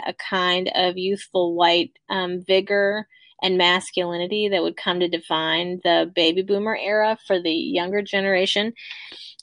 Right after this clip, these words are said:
And Obama just resuscitates it, right? Like, he just pukes back out the exact same rhetorical devices that Kennedy did to build his, the Obama coalition. And so it's all hope and change, hope and change, hope and change. Well, I mean, really, it's just hope.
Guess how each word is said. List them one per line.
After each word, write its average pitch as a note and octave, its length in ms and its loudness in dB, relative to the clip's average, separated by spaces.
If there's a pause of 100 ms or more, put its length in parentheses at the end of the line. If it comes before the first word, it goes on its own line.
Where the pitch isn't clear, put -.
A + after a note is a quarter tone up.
(120)
And A3+ 400 4
Obama A3+ 500 4
just G#3 320 0
resuscitates F3 840 -2
it, - 180 -8
right? F3 400 -2
Like, D#3+ 160 -4
he F#3+ 180 -2
just F#3+ 220 -2
pukes F3+ 300 0
back E3+ 240 0
out D#3+ 400 4
the E3 60 -2
exact E3+ 400 -2
same F3 340 -6
rhetorical E3+ 400 -6
devices E3 480 -4
that - 160 -8
Kennedy F3+ 400 -4
did A3+ 320 0 (160)
to G3 100 -4
build F3 480 2
his, F3+ 300 0
the D#3+ 80 -2
Obama E3 440 0
coalition. A3 600 0 (480)
And G3+ 160 2
so G3+ 200 6
it's G3 120 4
all G3+ 220 6
hope G3+ 260 4
and G3 120 0
change, F#3 360 0
hope F3+ 220 -2
and F3+ 100 -6
change, F3 320 -2
hope E3+ 220 -6
and F3 100 -10
change. F#3 360 -2
Well, G#3+ 360 4
I G#3+ 60 -2
mean, G#3 280 0
really, B3 320 6
it's F#3+ 160 0
just - 240 -2
hope. C#3+ 360 2